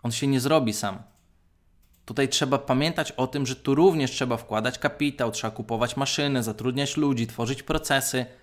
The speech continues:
bo biznes internetowy to jest również bardzo poważna forma prowadzenia biznesu. Jeżeli o tym zapomnisz, jeżeli to zbagatelizujesz,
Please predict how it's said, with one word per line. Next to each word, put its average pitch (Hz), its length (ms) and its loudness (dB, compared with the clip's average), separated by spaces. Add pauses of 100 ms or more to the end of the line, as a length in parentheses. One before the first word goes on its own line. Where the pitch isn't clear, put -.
(380)
bo 135 160 4
biznes 175 420 0
internetowy 131 840 0 (220)
to 135 80 0
jest 131 200 0
również 139 380 2
bardzo 131 360 6
poważna 117 480 2
forma 113 360 0
prowadzenia 104 600 -2
biznesu. 98 480 -8
Jeżeli 123 240 -2
o 135 100 0
tym 156 160 -6
zapomnisz, 156 560 2
jeżeli 113 240 -6
to 127 100 -6
zbagatelizujesz, 143 1000 0